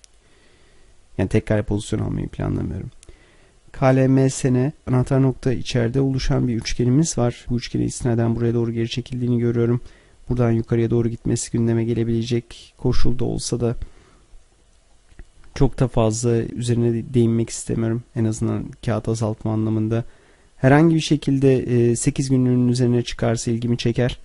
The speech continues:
Zaten sekiz günlüğünün üzerine çıkamadığı sürece ilgimi çekmeyeceğini daha önce de belirtmiştim. E C Z Y T buradaki kaybı sonucunda aşağıya doğru gelmiş. Kritiklik oranını düşündüğümüzde ve indikatörlerin durumunu düşündüğümüzde gerçekten çok zor bir hamle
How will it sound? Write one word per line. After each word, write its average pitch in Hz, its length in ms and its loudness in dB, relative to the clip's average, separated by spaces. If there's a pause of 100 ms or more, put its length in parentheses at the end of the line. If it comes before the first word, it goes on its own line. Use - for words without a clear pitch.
Zaten 123 300 -6
sekiz 117 300 -8
günlüğünün 113 300 -2
üzerine 113 280 -4
çıkamadığı 110 440 -2
sürece 113 320 -6
ilgimi 113 240 -6
çekmeyeceğini 110 560 -8
daha 104 100 -6
önce - 220 -8
de 53 80 -8
belirtmiştim. - 600 -12 (3000)
E 147 160 6
C 135 180 4
Z 127 60 2
Y 131 280 2
T 156 420 2
buradaki 127 720 -2
kaybı 123 320 2
sonucunda 123 500 2
aşağıya 117 380 0
doğru 120 220 0
gelmiş. 117 720 0 (220)
Kritiklik 160 580 0
oranını 135 420 4
düşündüğümüzde 127 800 4
ve 120 100 0
indikatörlerin 123 720 0
durumunu 123 320 2
düşündüğümüzde 120 640 6
gerçekten 120 500 -2
çok 120 220 8
zor 120 260 4
bir 113 280 2
hamle 117 480 0